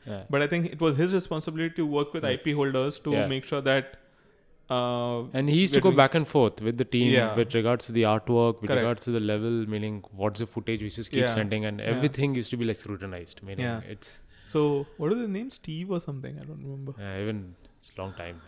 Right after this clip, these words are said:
Speaker 2: Yeah. <laughs> And, uh, he was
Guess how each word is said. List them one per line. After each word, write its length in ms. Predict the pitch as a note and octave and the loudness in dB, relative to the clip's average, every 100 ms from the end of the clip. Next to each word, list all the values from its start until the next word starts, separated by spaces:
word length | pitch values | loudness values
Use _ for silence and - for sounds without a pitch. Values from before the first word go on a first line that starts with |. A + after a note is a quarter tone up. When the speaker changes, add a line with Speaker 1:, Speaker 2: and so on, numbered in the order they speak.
| - | -6
Speaker 2:
Yeah. 200 | C3+ C3+ - | -2 -2 -2
<laughs> 600 | D3+ - - - - D#3+ - - - - | -6 -6 -10 -10 -8 -10 -10 -14 -20 -8
And, 440 | C3+ D3 D3 C#3+ | -2 0 0 2
uh, 580 | C3+ B2+ B2 B2 B2 A#2+ - | 2 4 2 2 0 -2 -6
he 840 | E3 D3+ F#3+ A3 G#3+ F#3 D3 F#2+ C#3 | -8 -6 -2 -2 -2 -2 -6 -4 2
was 960 | C#3+ C#3 C3+ C3 C3 B2+ - - - | 4 4 2 0 -6 -12 -14 -14 -18